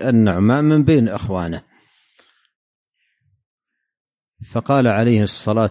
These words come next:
والسلام: "لا أشهد على جور". الجور الظلم،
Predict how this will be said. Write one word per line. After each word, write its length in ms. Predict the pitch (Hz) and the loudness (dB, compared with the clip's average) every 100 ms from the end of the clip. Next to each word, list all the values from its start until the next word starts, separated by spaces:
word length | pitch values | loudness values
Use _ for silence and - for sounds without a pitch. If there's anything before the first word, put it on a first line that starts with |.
| - | -2
والسلام: 680 | 101 - - 104 123 117 107 | -4 -2 -2 0 2 2 2
"لا 240 | 127 120 | 0 0
أشهد 380 | 110 - 101 87 | -4 -4 -4 -2
على 240 | 95 92 | -2 -2
جور". 420 | 92 92 87 - - - - - _ _ _ _ _ _ | 0 -2 -4 -12 -20 -18 -18 -20 _ _ _ _ _ _
الجور 320 | 101 107 151 156 | -2 0 2 0
الظلم، 680 | 117 151 110 82 85 - | 0 0 2 0 -8 -16